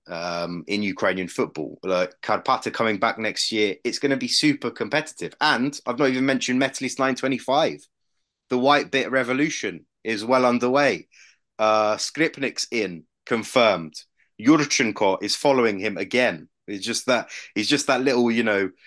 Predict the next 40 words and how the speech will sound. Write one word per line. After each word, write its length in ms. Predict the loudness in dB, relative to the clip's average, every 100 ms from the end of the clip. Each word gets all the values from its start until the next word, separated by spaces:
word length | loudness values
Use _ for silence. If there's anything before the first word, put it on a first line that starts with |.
| -20 _ _ -2
that 160 | 2
little, 260 | 2 4 4
like, 260 | 4 2 4
guy 200 | 4 4
on 140 | 2
the 60 | -4
string 520 | -6 0 0 0 -6
is 180 | -8 -8
just 180 | -8
following 320 | 0 2 2 -2
him 180 | -6 -2
to 140 | -2
an-, 120 | -2 -8 -14
<laughs> 120 | -2
to 140 | 2
yet 220 | 4 4
another 300 | 4 2 2
club. 380 | 2 2 2 0 -16 -20 -2
Let's 240 | -2 0
see 160 | 0 0
if 120 | 0
he 120 | -4
can, 380 | -2 -2 -2 -10 _ -10
you 100 | -4
know, 240 | -2 -2 -6 _ _
tr-, 160 | -14 -14 -12
make 300 | 0 0 2
that 260 | 0 -2 0
diamond 540 | 2 2 2 -4 -6 -6
that 140 | -4
he 100 | -2
loves, 500 | 0 2 0 -4 -10 -12 -20 _ _
um, 300 | 0 0 0
in 140 | -2
the 40 | 0
middle 200 | 0 -2
of 140 | -6
midfield 500 | -4 -4 0 2 2
with 180 | 0 0
him. 300 | 2 0